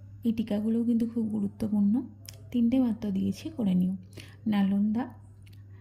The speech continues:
দীপঙ্কর সিজ্ঞান আর ত্রিশক্তি সংজ্ঞা। এরপরে কিছু বড় কোশ্চেন রয়েছে, এগুলো পাঁচ নাম্বারের জন্য। দেখো,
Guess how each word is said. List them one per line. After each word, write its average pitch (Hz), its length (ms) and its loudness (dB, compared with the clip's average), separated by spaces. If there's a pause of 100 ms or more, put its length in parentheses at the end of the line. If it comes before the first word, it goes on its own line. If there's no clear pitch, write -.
(520)
দীপঙ্কর 214 640 0 (120)
সিজ্ঞান 202 380 2 (500)
আর 190 260 2
ত্রিশক্তি 247 540 -2
সংজ্ঞা। 202 440 0 (720)
এরপরে 220 420 -4 (360)
কিছু 233 220 -4 (100)
বড় 196 180 0
কোশ্চেন 226 420 -2
রয়েছে, 226 260 -2 (120)
এগুলো 208 300 0 (320)
পাঁচ 226 180 -2 (100)
নাম্বারের 202 400 2
জন্য। 196 280 0 (640)
দেখো, 196 300 -2